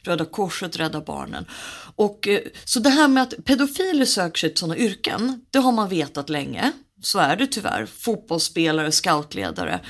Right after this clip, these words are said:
Eh, också lite av en klyscha, men som är helt baserad i verkligheten. Eh, de söker sig till yrken där de kan få ett ansvar och framförallt de kan få vara ensamma med barn och ungdomar.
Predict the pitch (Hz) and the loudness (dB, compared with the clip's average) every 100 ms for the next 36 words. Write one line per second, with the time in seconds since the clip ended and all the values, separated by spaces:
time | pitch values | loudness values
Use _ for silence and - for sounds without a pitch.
0 | - - - 185 170 151 - - 214 - | -14 -14 -8 -2 -2 -2 -2 0 2 4
1 | 285 269 226 170 - 226 202 - 320 415 | 6 6 2 -2 -2 -2 -2 -2 -2 0
2 | 240 220 - 202 185 - - 190 196 170 | 0 2 0 -2 -4 -6 -8 -2 0 -2
3 | - 147 - 135 120 123 147 156 - 196 | -2 -4 -2 -4 -8 -8 -6 -6 -6 -2
4 | 311 311 - - - - - - - 196 | -2 -2 -6 -6 -10 -12 -16 -18 -12 -8
5 | 107 101 _ _ _ 285 277 247 220 - | -8 -10 _ _ _ 2 6 6 4 2
6 | - 202 160 165 160 147 147 175 147 - | 0 -2 -2 -2 0 0 -2 -6 -6 -6
7 | 143 - 170 139 139 - 254 254 - - | -8 -4 -4 -4 -4 -2 2 2 2 -2
8 | 202 - 202 190 165 160 165 170 160 147 | -4 -2 -2 2 0 0 -6 -6 -6 -10
9 | - 240 185 156 - 294 262 175 156 165 | -2 -2 0 2 4 6 2 0 -10 -14
10 | - 170 95 165 156 117 127 156 151 92 | -10 -8 -8 -10 -10 -10 -10 -10 -12 -14
11 | 90 92 | -12 -12